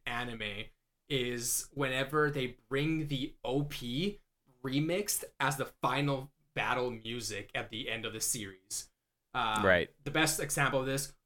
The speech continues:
Speaker 1: Gurren Lagann, bringing Roro, Fight the Power, Liberame from Hell, merging those
Speaker 2: Yeah.
Speaker 1: together, and it's like, oh, my hairs are getting, are standing on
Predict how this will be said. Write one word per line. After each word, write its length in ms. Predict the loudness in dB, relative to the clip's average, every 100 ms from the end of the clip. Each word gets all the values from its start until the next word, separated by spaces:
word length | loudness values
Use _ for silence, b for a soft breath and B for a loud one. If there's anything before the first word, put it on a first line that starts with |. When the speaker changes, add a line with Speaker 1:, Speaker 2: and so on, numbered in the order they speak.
| 0
Speaker 1:
Gurren 340 | 6 8 8
Lagann, 380 | 6 0 -2 -8 -12 _ _ -2
bringing 380 | 0 0 -2
Roro, 460 | 0 2 2 2 2
Fight 240 | 4 2
the 60 | 2
Power, 600 | 0 4 4 4 2 2
Liberame 520 | -2 -2 0 0 0
from 200 | -4 -4
Hell, 440 | -2 0 0 -2 -6 _ -6
merging 460 | -2 0 0 0
those 200 | 0 2
Speaker 2:
Yeah. 180 | 6 6
Speaker 1:
together, 360 | 4 -2 4 4
and 140 | 4
it's 180 | 0 -2
like, 240 | -2 -2 4
oh, 180 | 6 6
my 140 | 2
hairs 400 | 0 4 4 4
are 100 | 0
getting, 380 | 0 0 0 -2
are 100 | -2
standing 440 | 0 0 0 -2
on 240 | -2 -4